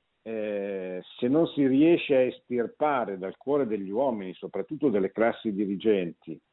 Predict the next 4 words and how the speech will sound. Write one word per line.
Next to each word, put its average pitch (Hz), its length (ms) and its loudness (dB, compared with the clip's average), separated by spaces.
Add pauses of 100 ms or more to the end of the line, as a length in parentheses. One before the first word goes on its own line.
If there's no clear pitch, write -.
(1200)
questo 123 380 0
odio 95 600 4
che 101 140 -8
produce 110 840 -4